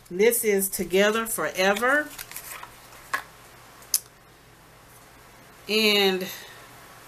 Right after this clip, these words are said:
this is kinda like a, I don't know, light silverish, pinky, blue. Um, I don't know. It's just gorgeous. I love holographic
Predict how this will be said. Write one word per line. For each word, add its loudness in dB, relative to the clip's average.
this 6
is 0
kinda -2
like 0
a, -6
I -10
don't -6
know, -4
light -2
silverish, -2
pinky, -4
blue. -2
Um, -2
I 2
don't 0
know. -8
It's 4
just 2
gorgeous. -4
I 4
love 0
holographic 0